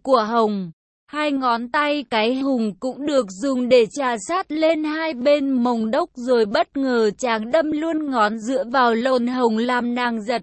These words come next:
thót người lên. Đưa tay ra sau nàng nắm tóc Hùng giật mạnh một cái rồi đẩy ngược ra sau khiến đầu cậu đau nhói nhưng nhiêu đó là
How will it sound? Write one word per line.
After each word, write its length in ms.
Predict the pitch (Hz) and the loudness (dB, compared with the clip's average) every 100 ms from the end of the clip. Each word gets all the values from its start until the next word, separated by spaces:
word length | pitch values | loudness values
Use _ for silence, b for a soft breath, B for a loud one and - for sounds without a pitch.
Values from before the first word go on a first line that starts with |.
| - | -6
thót 220 | 330 320 294 | -4 -4 -2
người 300 | 277 247 233 | 2 2 2
lên. 500 | 277 311 320 311 294 _ _ _ - | 2 2 2 0 -8 _ _ _ -10
Đưa 220 | 220 302 | -4 -2
tay 320 | 302 294 294 285 | 0 0 0 -2
ra 300 | 226 294 294 - | 0 0 -2 -4
sau 220 | 320 311 | -2 -2
nàng 340 | 285 269 240 | 0 -2 -2
nắm 240 | 233 247 269 | 0 0 0
tóc 200 | 349 392 | -2 -2
Hùng 360 | 294 294 262 233 | -4 -4 -2 -2
giật 220 | 220 233 220 | -4 -6 -4
mạnh 400 | 254 254 214 247 | -4 -4 -2 -4
một 260 | 254 - | -4 -4
cái 300 | 247 233 233 | -4 0 -2
rồi 320 | 240 254 226 | 0 2 2
đẩy 200 | 208 226 | 2 -2
ngược 320 | 196 226 233 - 208 | -2 -2 -2 -2 -2
ra 140 | 320 330 - | -2 -2 -2
sau 220 | 294 294 | -2 -2
khiến 400 | - 269 240 254 | -4 -2 0 0
đầu 260 | 254 226 214 | 0 0 0
cậu 180 | 233 220 | -4 -4
đau 300 | 214 277 302 | -2 0 0
nhói 380 | 277 269 247 247 | -2 -2 0 0
nhưng 400 | 285 311 320 311 | 0 0 0 0
nhiêu 320 | 311 330 320 | 2 0 0
đó 360 | 269 262 226 254 | 0 2 4 2
là 280 | 311 294 | 0 -2